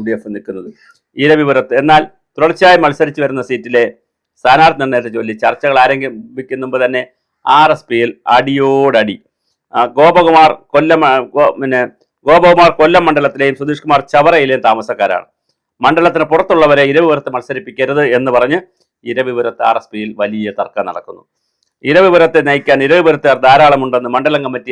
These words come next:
അമ്മ-, അംഗമായ ബിജു ലക്ഷ്മികാന്തൻ Facebook-ൽ പോസ്റ്റിൽ കുറിച്ചു. അവരെ പാർട്ടി തുടങ്ങിയിട്ടുണ്ട്. പരസ്യ പ്രതികരണം തയ്യാറല്ലെങ്കിലും പല മുതിർന്ന നേതാക്കളും ഇതേ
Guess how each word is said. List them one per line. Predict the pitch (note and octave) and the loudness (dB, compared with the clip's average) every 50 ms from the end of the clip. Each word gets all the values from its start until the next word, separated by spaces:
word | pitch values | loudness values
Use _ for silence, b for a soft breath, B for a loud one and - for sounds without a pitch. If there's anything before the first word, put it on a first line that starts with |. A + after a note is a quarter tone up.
| A#2+ A#2 | -6 -4
അമ്മ-, | A#2+ B2 B2 - A#2 | -4 -6 -8 -8 -8
അംഗമായ | A#2+ B2+ C3 C3+ C3+ C#3 D3 D#3 F3 - _ _ _ _ _ _ _ _ B2+ | -8 -6 -2 2 4 4 4 4 2 0 _ _ _ _ _ _ _ _ -4
ബിജു | D3 D#3 D#3+ F#3 F3+ D#3+ | -2 0 2 2 2 2
ലക്ഷ്മികാന്തൻ | D3 C#3+ - C#3+ C#3 B2 B2 A#2+ A#2+ A#2 A#2 A#2 A2+ A2 _ _ _ _ _ _ - | -2 -4 -6 -8 -6 -2 0 0 0 2 0 -2 -4 -4 _ _ _ _ _ _ -8
Facebook-ൽ | C3 C3 B2+ - A#2+ A#2 A2 A#2 G#2 | -6 -6 -6 -8 -12 -10 -10 -10 -8
പോസ്റ്റിൽ | G#2 G#2 - - G#2 G2 | -8 -8 -8 -10 -18 -18
കുറിച്ചു. | F#2+ - - _ _ _ - | -18 -18 -20 _ _ _ -8
അവരെ | C3 C#3+ D3 D3 | -6 -6 -4 -2
പാർട്ടി | C#3+ C#3+ C#3+ D#3 | -2 -2 -2 -4
തുടങ്ങിയിട്ടുണ്ട്. | D3 C#3+ C3 B2 B2+ B2+ A#2+ A2 - F2+ E2+ - - _ _ _ _ _ _ _ _ - - | -4 -4 -2 -2 -2 -4 -4 -8 -8 -12 -14 -14 -18 _ _ _ _ _ _ _ _ 0 2
പരസ്യ | C#3+ F3 - - F#3 D3+ | 2 2 2 0 -2 0
പ്രതികരണം | D#3 D#3+ D3+ C#3+ C#3 - C3+ | 2 0 0 0 0 0 2
തയ്യാറല്ലെങ്കിലും | C#3 C#3+ C#3+ C#3 C#3 C3+ C3 C3 C3 G#2+ - | 2 2 2 2 0 0 -2 -4 -6 -2 -2
പല | C3 C3+ C#3 C#3 | 0 0 0 0
മുതിർന്ന | C3+ C3 C3 B2+ C3+ C3 B2+ B2 | -2 -6 -6 -6 -6 -6 -2 -2
നേതാക്കളും | B2+ C3 B2+ B2+ - D3 E3 E3+ _ _ _ _ _ _ _ _ - A2 | -2 -2 -2 -4 -4 -6 -6 -6 _ _ _ _ _ _ _ _ -14 -4
ഇതേ | A#2 | -2